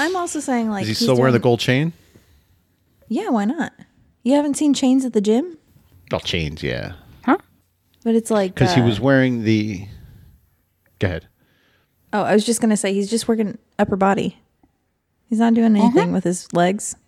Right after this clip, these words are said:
Speaker 3: Yeah, he's still got his heeled boots on, too.
Speaker 2: <laughs> Yeah,
Speaker 3: He's
Speaker 2: he
Speaker 3: fine.
Speaker 2: does. He's getting a little cardio in.
Speaker 3: I mean, yeah, he's probably, his,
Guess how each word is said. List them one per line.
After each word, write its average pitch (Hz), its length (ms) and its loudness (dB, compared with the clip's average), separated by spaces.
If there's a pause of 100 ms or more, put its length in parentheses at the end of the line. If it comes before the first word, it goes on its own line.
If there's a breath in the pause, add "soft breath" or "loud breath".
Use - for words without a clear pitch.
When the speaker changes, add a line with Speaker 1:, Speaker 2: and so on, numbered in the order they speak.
(200)
Speaker 3:
Yeah, 285 180 2
he's 302 180 0
still 349 220 0
got 277 140 2
his 240 140 0
heeled 277 300 0
boots 247 280 -2
on, 143 160 2
too. 247 140 0
Speaker 2:
<laughs> - 0 -
Yeah, 160 160 0
Speaker 3:
He's 113 180 0
Speaker 2:
he 117 60 2
Speaker 3:
fine. 98 200 2
Speaker 2:
does. - 200 -4 (260)
He's - 440 -8
getting 131 200 0
a 110 40 2
little 98 200 -2
cardio 101 520 -2
in. 120 140 0 (760)
Speaker 3:
I 320 60 4
mean, 349 160 2
yeah, 240 140 2
he's 247 180 0
probably, 262 380 2
his, 262 200 0